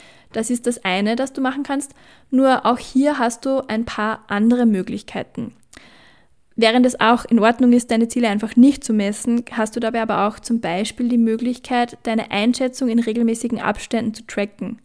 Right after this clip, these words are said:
Zum Beispiel, indem du dich monatlich oder wöchentlich bewertest. Wenn es jetzt darum geht, dich stark zu fühlen, dann kannst du dich mo-, monatlich oder wöchentlich fragen, auf einer Skala von eins bis zehn, wie stark fühle ich mich jetzt?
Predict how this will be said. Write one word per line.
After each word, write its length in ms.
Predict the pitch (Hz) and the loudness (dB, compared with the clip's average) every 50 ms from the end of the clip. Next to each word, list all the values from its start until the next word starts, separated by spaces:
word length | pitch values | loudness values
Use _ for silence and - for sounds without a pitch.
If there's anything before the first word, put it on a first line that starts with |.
| _ _ _ - _ _ _ | _ _ _ -20 _ _ _
Zum 200 | - - 233 220 | -4 -2 -2 0
Beispiel, 420 | 208 190 190 220 254 - - 247 | 0 0 0 0 0 -2 -2 -2
indem 300 | 226 214 214 214 208 208 | 0 0 0 0 0 0
du 80 | 208 214 | 0 -2
dich 200 | 214 214 214 - | -4 -6 -4 -2
monatlich 520 | 214 202 214 240 294 294 - 302 311 - | -2 0 0 0 0 0 -2 -2 -2 -2
oder 160 | 240 226 226 247 | -2 -2 0 0
wöchentlich 640 | - 247 - 262 247 247 254 254 240 - - _ - | 0 0 2 0 0 0 0 -2 -2 -6 -12 _ -2
bewertest. 760 | 240 240 214 202 190 196 208 - - - 220 208 - - - _ _ _ - - - _ _ _ _ _ _ _ _ | -2 0 2 2 2 0 0 -2 -4 -6 -6 -8 -10 -16 -20 _ _ _ -20 -20 -20 _ _ _ _ _ _ _ _
Wenn 200 | - 247 247 247 | 0 2 4 4
es 100 | 254 247 | 4 4
jetzt 220 | 254 220 220 - - | 2 0 -2 -2 -4
darum 220 | 220 214 214 208 | -2 0 0 0
geht, 300 | 214 - 240 240 233 - _ _ _ _ - | 2 2 2 2 0 -2 _ _ _ _ -8
dich 200 | - 220 208 - | -8 -8 -6 -6
stark 360 | - - - 226 285 - - - | -6 -4 -2 -2 -2 -4 -4 -6
zu 80 | 320 | -6
fühlen, 340 | 285 - - 285 285 294 285 | -4 0 0 2 4 4 4
dann 120 | 254 240 | 2 2
kannst 280 | 240 - 208 220 220 - | 2 0 0 -2 -2 -4
du 40 | 233 | -4
dich 260 | 233 233 226 - - _ _ _ _ 294 - | -4 -4 -6 -6 -14 _ _ _ _ -14 -6
mo-, 260 | - 226 240 240 247 - | -2 0 2 2 2 2
monatlich 480 | - 240 254 262 262 254 254 254 247 - | 2 4 4 4 4 2 2 0 0 0
oder 180 | - 208 214 202 | -2 -2 0 0
wöchentlich 420 | 220 247 - 277 254 262 254 - | 0 0 -2 -4 -6 -6 -8 -8
fragen, 500 | - - 226 214 220 226 233 233 233 240 - | -4 -2 0 2 2 2 2 0 0 0 -4
auf 120 | 214 214 | -6 -4
einer 200 | - 214 214 214 | -2 -2 -2 -2
Skala 320 | 214 214 - 220 208 208 214 | -2 -4 -4 -2 -2 -2 -2
von 160 | - 214 - | -4 -6 -4
eins 180 | - 196 208 | -4 -6 -6
bis 240 | - - 208 - - | -6 -8 -10 -10 -8
zehn, 320 | - - 247 247 254 247 240 | -4 -2 0 2 2 2 2
wie 80 | 247 | 0
stark 320 | 226 - - 208 220 220 - | -2 -2 -4 -6 -6 -6 -8
fühle 300 | - - 262 247 233 190 | -2 0 2 4 4 2
ich 160 | 196 - - | 0 -2 -6
mich 160 | 190 202 - | -8 -8 -8
jetzt? 380 | 202 196 - - - - - | -10 -12 -12 -14 -18 -20 -20